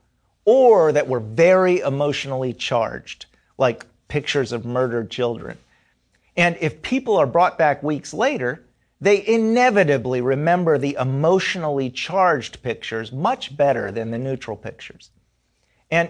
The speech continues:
if forgetting is a kind of psychological defense mechanism,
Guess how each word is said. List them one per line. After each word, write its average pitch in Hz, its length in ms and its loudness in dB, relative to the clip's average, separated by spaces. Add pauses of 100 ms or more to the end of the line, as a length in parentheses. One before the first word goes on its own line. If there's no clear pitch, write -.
if 180 140 0
forgetting 226 480 2
is 156 100 -2
a 151 60 -4
kind 165 300 -2
of 127 100 -4
psychological 147 960 2
defense - 460 -8
mechanism, 110 640 -12